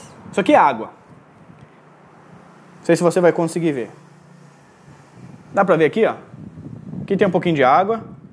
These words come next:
Vou botar aqui do lado aqui. Mais um pouquinho de água. Não sei se, deixa eu ver se, ó, melhorou? Deixa eu ver se agora você consiga ver um pouco melhor. Aí, dá pra ver aqui, ó.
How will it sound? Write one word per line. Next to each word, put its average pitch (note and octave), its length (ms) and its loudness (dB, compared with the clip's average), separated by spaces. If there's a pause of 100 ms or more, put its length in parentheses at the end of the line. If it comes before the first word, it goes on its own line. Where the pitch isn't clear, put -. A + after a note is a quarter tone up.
(220)
Vou C#3 100 -8
botar D#3+ 160 -2
aqui F3 100 -6
do E3+ 80 -4
lado D#3 200 2
aqui. D#3+ 280 -6 (1300)
Mais F#3+ 240 2
um F3 60 -4
pouquinho F3 240 -6
de C#3+ 100 -4
água. G2 200 -6 (680)
Não - 60 -16
sei G3 140 -6
se, - 140 -10
deixa - 140 -18
eu C#3+ 40 -12
ver B2+ 80 -12
se, - 160 -20 (960)
ó, - 260 -4
melhorou? E3 420 4
Deixa - 120 -14 (540)
eu - 60 -14
ver D#3 120 -8
se D#3 60 -8
agora D3+ 160 -6
você D3 100 -8
consiga C#3 320 -8
ver C#3 80 -6
um C3+ 60 -12
pouco C#3 180 -10
melhor. A2+ 300 -8 (2500)
Aí, B2+ 220 2
dá D#3 100 2
pra F#3 140 2
ver C3+ 100 0
aqui, G#2+ 180 -8
ó. - 40 -14